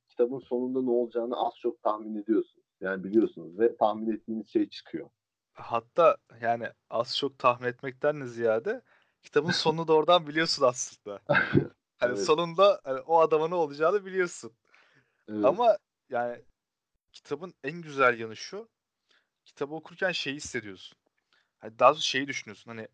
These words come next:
Speaker 2: "O adımı atma, hani, oraya gitme, hani, dur, hala elinde bir imkân var." Hani,
Speaker 1: Ama onu yönetemiyorsun böyle, değil
Speaker 2: Kes-,
Speaker 1: mi? <laughs>
Speaker 2: kesinlikle, hani,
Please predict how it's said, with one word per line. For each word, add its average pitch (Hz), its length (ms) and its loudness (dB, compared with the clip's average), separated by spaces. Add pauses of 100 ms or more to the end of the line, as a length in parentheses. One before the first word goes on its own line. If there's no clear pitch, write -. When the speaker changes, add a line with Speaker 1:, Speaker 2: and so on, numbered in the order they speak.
(460)
Speaker 2:
"O 147 160 6
adımı 139 300 2
atma, 139 320 -2
hani, 107 100 -14
oraya 131 280 -2
gitme, 113 500 -14 (100)
hani, 107 240 -18
dur, 139 480 -8
hala 131 580 4 (340)
elinde 135 380 -6
bir 131 60 -8
imkân 131 440 -4
var." 117 300 -2 (580)
Hani, 120 260 -4
Speaker 1:
Ama 117 200 -4
onu 127 280 -2
yönetemiyorsun 113 840 2
böyle, 101 320 -4
değil 131 120 -4
Speaker 2:
Kes-, - 0 -
Speaker 1:
mi? 107 140 -4 (100)
<laughs> - 0 -
Speaker 2:
kesinlikle, 110 580 -12 (100)
hani, 110 120 -20